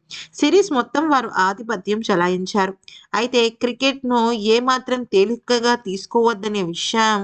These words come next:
ఇక్కడ మరోసారి స్పష్టమైంది. కొన్ని సందర్భాల్లో నేను క్రికెట్ని తేలికగా తీసుకున్నాను అన్న అంశం నాకు అర్థమైంది. సొంత గడ్డపై ఆడుతున్నామన్న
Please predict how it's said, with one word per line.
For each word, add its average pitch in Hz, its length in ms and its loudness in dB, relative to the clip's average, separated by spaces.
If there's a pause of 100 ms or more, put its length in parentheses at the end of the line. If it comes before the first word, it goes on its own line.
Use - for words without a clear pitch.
(120)
ఇక్కడ 202 240 -6
మరోసారి 190 480 -2
స్పష్టమైంది. 175 720 -4 (520)
కొన్ని 233 240 0
సందర్భాల్లో 240 800 0
నేను 208 320 -2
క్రికెట్ని 226 520 -4
తేలికగా 220 480 0
తీసుకున్నాను 214 720 -2
అన్న 196 300 0 (140)
అంశం 175 360 -6
నాకు 202 180 -2
అర్థమైంది. 185 520 -4 (440)
సొంత 220 400 -2
గడ్డపై 240 460 -2
ఆడుతున్నామన్న 214 760 -2